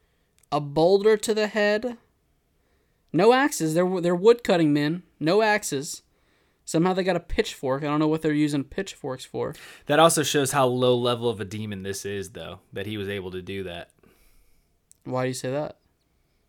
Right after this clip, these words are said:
Speaker 2: Well, 'cause if it was a high-ranking demon, that it would have taken him out, and it would have
Speaker 1: Well, what do you mean
Speaker 2: regenerated.
Speaker 1: high? I mean, high-ranking demon. What? There's, like, there's only twelve that are ranked.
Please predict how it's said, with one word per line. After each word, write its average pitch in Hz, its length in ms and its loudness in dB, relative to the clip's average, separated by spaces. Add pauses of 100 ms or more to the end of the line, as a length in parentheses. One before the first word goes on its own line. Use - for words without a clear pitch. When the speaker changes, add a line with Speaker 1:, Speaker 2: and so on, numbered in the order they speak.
(360)
Speaker 2:
Well, 120 160 -2
'cause 110 200 -8
if 110 120 -14
it - 20 -4
was 110 140 -6
a 98 40 -4
high-ranking 113 500 -2
demon, 117 300 -6
that 90 140 -12
it 117 60 -8
would 101 120 -8
have 87 60 -12
taken 104 320 -8
him 90 100 -12
out, 101 300 -4
and 107 160 -8
it - 40 -6
would 95 100 -8
have 95 180 -8
Speaker 1:
Well, 101 420 -2
what 220 100 10
do 208 40 4
you 208 100 4
mean 202 160 4
Speaker 2:
regenerated. 165 320 0
Speaker 1:
high? 151 80 0
I 160 40 0
mean, 160 240 6
high-ranking 160 720 0
demon. 135 380 -2
What? 123 160 -6
There's, 127 200 -10
like, 127 200 -8 (360)
there's 143 180 -2
only 156 140 2
twelve 143 520 -2
that 127 120 -4
are 113 80 -6
ranked. 117 440 -10